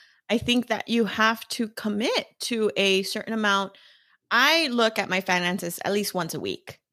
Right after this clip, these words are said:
And that just became a habit for me after I learned that it does take consistency, right? So I had to decide on what was manageable for me.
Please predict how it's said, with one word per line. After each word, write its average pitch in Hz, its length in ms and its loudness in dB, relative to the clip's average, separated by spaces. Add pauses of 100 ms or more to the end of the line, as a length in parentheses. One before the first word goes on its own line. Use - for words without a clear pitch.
(520)
And 202 200 0
that 226 240 2
just 226 220 -4
became 214 340 -4
a 185 40 -4
habit - 580 0
for 165 240 -2
me 120 480 -8
after 185 840 0 (1000)
I 214 180 4
learned 214 580 2
that 175 440 4
it 208 240 0
does 202 360 2
take 190 440 -2 (140)
consistency, 180 840 -4
right? 175 340 -2
So - 240 -2
I 214 220 4
had 233 240 -4
to 220 100 -4
decide 185 460 0
on 175 220 -2
what 202 480 0
was 196 360 2
manageable 180 640 -2
for 165 320 -8
me. 165 440 -10